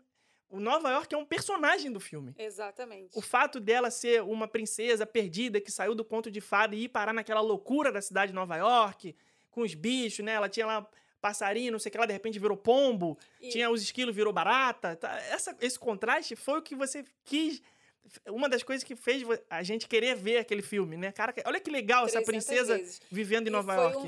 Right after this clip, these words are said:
Speaker 2: um, e foi uma da, uma, uma coisa diferente que eles fizeram, misturar desenho com
Speaker 1: Sim.
Speaker 2: realidade,
Speaker 1: Que coisa que
Speaker 2: né?
Speaker 1: não acontecia desde Roger Rabbit, lá de,
Speaker 2: Pois é.
Speaker 1: na, de, de,
Speaker 2: E
Speaker 1: de
Speaker 2: que esse, esse filme quase não tem.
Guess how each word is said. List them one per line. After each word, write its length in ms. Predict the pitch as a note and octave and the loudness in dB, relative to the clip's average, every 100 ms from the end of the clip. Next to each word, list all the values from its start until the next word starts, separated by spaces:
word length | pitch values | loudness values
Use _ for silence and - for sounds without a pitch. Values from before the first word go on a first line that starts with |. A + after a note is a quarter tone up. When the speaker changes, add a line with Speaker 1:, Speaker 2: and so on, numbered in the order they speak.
| D#3+ | -8
Speaker 2:
um, 40 | B3 | -10
e 40 | |
foi 260 | - A#3 B3+ | -2 -2 -2
uma 240 | B3+ B3+ | -6 -10
da, 200 | A#3 A#3 | -8 -10
uma, 800 | A3 A3 A3+ G#3+ G#3 G3+ G3 F#3+ - | -10 -14 -12 -12 -10 -10 -10 -12 -14
uma 220 | G#3 A3+ | -14 -6
coisa 240 | A3+ A#3 | -4 -4
diferente 520 | A#3 - B3 A#3+ C#4 | -6 -4 -2 -2 -6
que 80 | - | -8
eles 160 | B3 - | -8 -8
fizeram, 420 | A#3+ G#3 G3 F#3+ | -6 -2 -2 -4
misturar 680 | G3 A3+ - A3 G#3 G#3+ C4+ _ _ _ _ | -8 -10 -4 -2 -2 -6 -8 _ _ _ _
desenho 680 | F#3 A#3 A3 A3 B3+ D4 D4 | 2 4 2 -4 -6 -6 -6
com 200 | - B3+ | -2 -2
Speaker 1:
Sim. 380 | C#4+ G#3 G3 A3 | -2 -4 -6 -2
Speaker 2:
realidade, 680 | A#3 A#3+ A#3 G#3+ F3+ F3 F3 | -2 -2 -4 -6 -6 -8 -12
Speaker 1:
Que 120 | G#3+ | -12
coisa 280 | G3 G#3+ C4+ | 2 2 2
que 40 | |
Speaker 2:
né? 80 | E4 | -2
Speaker 1:
não 60 | C4+ | -2
acontecia 500 | C4 B3+ A#3+ C4+ B3+ | 0 -2 -2 -2 0
desde 280 | C4+ F#4 | 0 0
Roger 280 | F4+ D4+ D4+ | 0 2 2
Rabbit, 340 | C4 B3+ F#3+ F3+ | 0 0 -2 -2
lá 180 | G3 | 0
de, 20 | G#3 | 0
Speaker 2:
Pois 280 | A3 - | -2 -4
é. 220 | G#3+ E3 D#3 | -6 -6 -8
Speaker 1:
na, 120 | - _ _ _ | -10 _ _ _
de, 140 | D#3 | -14
de, 160 | F3 B2 | -12 -14
Speaker 2:
E 100 | A2+ | -10
Speaker 1:
de 140 | C3 | -8
Speaker 2:
que 140 | - C#4 | -2 2
esse, 360 | C4 D#4 F4 - | 2 0 -8 -6
esse 260 | - C4+ C#4+ | -2 -2 -4
filme 320 | - D#4 F#4 | -10 -12 -10
quase 260 | - D#4 F#4 | -6 -4 -4
não 140 | A#4 A#4 | -10 -10
tem. 280 | C#4+ B3 | -10 -10